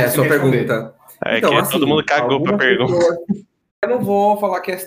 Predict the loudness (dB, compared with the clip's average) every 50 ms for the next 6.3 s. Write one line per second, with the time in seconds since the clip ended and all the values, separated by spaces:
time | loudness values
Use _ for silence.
0 | -18 _ _ -16 -8 -6 -6 -6 -4 -6 -6 -8 -8 -6 -6 -6 -6 -6 -8 -10
1 | -10 -12 -10 -8 -8 -8 -8 -8 -8 -6 -6 -6 -4 -2 -2 -2 -2 -6 -10 -12
2 | -10 -8 -8 -8 -6 -6 -8 -8 -8 -4 -2 -2 -2 -2 -2 -2 -2 0 2 2
3 | 2 2 0 -2 -2 -4 -6 -6 -6 -8 -8 -14 _ _ -8 -4 -4 -4 -2 2
4 | 2 2 4 4 2 2 0 0 2 4 4 6 6 4 4 2 0 0 0 -2
5 | -2 -4 -4 -4 -4 -6 -4 -6 -8 -6 -6 -6 -4 -4 -6 -8 -10 -14 -16 -14
6 | -10 -8 -8 -8 -8 -10